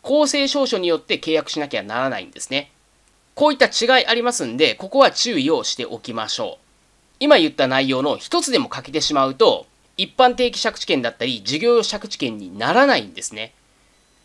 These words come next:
例えば、一から三の内容を満たしている。でも、存続期間が五年だったとか、または六十年だった、みたいな感じで、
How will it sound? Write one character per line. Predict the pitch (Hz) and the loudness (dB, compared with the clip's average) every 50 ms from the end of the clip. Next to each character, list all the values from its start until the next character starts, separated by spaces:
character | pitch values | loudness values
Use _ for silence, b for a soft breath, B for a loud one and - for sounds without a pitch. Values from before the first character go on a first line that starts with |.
| - 233 269 | -2 2 6
例 | 269 | 6
え | 247 | 6
ば、 | 226 254 214 139 - - - | 8 8 6 6 4 2 -2
一 | 185 196 - - | -6 -6 -4 2
か | - 302 | 4 4
ら | 202 156 | 4 4
三 | - 170 160 165 160 | 2 0 0 0 2
の | 160 | 0
内 | 156 156 151 147 139 | 2 0 0 0 0
容 | 147 139 | 0 0
を | |
満 | 117 123 135 | -2 -2 0
た | 143 185 185 | 0 0 0
し | - - | -2 -4
て | - 120 | -6 -6
い | 104 101 | -8 -8
る。 | 98 104 104 - - _ _ _ | -8 -10 -14 -14 -16 _ _ _
で | 151 170 269 269 | -2 2 2 8
も、 | 262 294 254 190 175 - _ b b b b b b b b _ | 10 10 8 8 6 -2 _ b b b b b b b b _
存 | _ - - 254 262 269 | _ -2 2 2 4 4
続 | 240 269 262 | 2 0 -2
期 | - - | -2 0
間 | - 233 156 127 135 | 2 2 4 4 4
が | 170 143 110 104 104 | 4 4 2 2 0
五 | 123 143 156 | 0 0 2
年 | 196 208 196 185 | 2 2 2 2
だ | 175 175 | 2 2
っ | 170 - | 0 0
た | _ 123 123 | _ -2 -2
と | - 101 | -2 -4
か、 | - - 78 - - _ _ _ _ _ _ | -8 -10 -12 -12 -12 _ _ _ _ _ _
ま | - 185 208 | -4 2 4
た | 226 | 6
は | 214 202 147 | 6 6 6
六 | 131 151 147 - 185 | 4 2 0 0 -4
十 | 170 226 233 202 | -2 -2 0 2
年 | 160 127 113 | 0 0 0
だ | 98 101 101 | -4 -10 -12
っ | - _ | -8 _
た、 | 120 110 110 - - _ _ _ _ _ - | -2 -2 -2 -2 -6 _ _ _ _ _ -10
み | 208 233 | -4 4
た | 226 233 | 6 6
い | 165 | 6
な | 131 123 | 6 2
感 | 139 139 139 | 0 0 0
じ | 135 - | 0 2
で、 | 175 170 117 92 b | 2 4 4 4 b